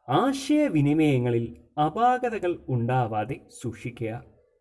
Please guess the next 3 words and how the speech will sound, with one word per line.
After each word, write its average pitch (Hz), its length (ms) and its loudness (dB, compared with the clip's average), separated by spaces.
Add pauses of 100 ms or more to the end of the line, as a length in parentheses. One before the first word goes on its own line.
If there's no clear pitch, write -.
(600)
മികച്ച 208 560 4
പ്രവർത്തനം 196 640 -4 (100)
കാഴ്ചവെക്കാൻ 131 880 -2